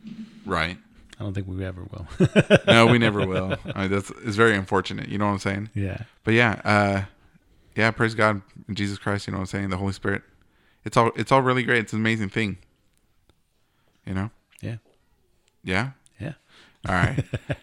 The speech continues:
Speaker 1: Well, I guess, uh, I guess we'll end it there since, uh, you, you don't have anything you wanna say about Marks one through four?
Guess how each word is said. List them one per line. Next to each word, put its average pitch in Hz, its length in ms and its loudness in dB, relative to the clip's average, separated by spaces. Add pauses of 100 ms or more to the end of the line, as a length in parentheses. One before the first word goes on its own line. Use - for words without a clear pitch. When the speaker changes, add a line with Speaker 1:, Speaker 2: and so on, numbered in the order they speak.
(520)
Speaker 1:
Well, 107 100 4
I 113 120 8
guess, 127 280 2
uh, 110 240 8
I 110 80 2
guess 127 180 0
we'll 120 140 2
end 117 140 2
it 107 100 0
there 113 220 4
since, 98 280 -6
uh, 95 280 -2 (580)
you, 113 340 -6
you 117 160 2
don't 139 120 4
have 147 180 4
anything 160 300 2
you 151 80 2
wanna 147 180 4
say 147 200 4
about 113 300 2 (300)
Marks 104 460 0
one 107 160 2
through 104 180 -2
four? 95 300 -8